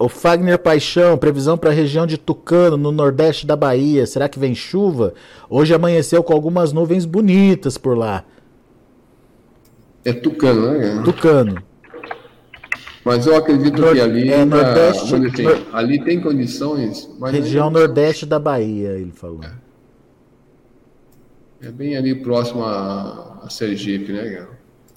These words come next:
Speaker 2: Bom, olha só. É, nessa área, conforme a zona de convergência vai se deslocando, né, pra, na, na, da posição dela pra, pra norte ou nordeste,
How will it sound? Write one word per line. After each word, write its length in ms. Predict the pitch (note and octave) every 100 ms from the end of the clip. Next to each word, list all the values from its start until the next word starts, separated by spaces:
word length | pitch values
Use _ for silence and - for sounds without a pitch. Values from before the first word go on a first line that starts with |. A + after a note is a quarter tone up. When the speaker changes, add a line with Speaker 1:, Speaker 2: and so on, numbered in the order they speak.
| _ _ _
Speaker 2:
Bom, 160 | B2 A#2
olha 240 | C#3 D3+
só. 720 | - G#2+ F#2 F2+ - - - _ _ _ _ _ -
É, 340 | G#2+ G#2+ G2+ A2+
nessa 360 | C#3 E3+ C#3
área, 260 | B2 C#3+ C3+
conforme 500 | A#2+ A#2 C#3 D3+ C#3+
a 160 | A#2 A2+
zona 220 | B2 B2
de 120 | A#2+
convergência 640 | A#2 A2 G#2 A2 A2+ A2 G2
vai 760 | G#2 A#2 A2+ A2 G2 F#2+ - - _ _ _ _
se 180 | - -
deslocando, 760 | A#2 B2+ A#2+ A#2+ D3 F3+ B2+ G#2
né, 200 | A2 A#2
pra, 220 | G2 G2+
na, 160 | G2
na, 140 | G#2 G2+
da 140 | G#2
posição 360 | - A2 - A2
dela 220 | G#2+ G#2+
pra, 160 | G#2+ G2+ F2+
pra 180 | - F2+
norte 420 | F#2+ C#3 B2 -
ou 80 | F#2+
nordeste, 600 | F2 F2+ A2+ C#3 B2 -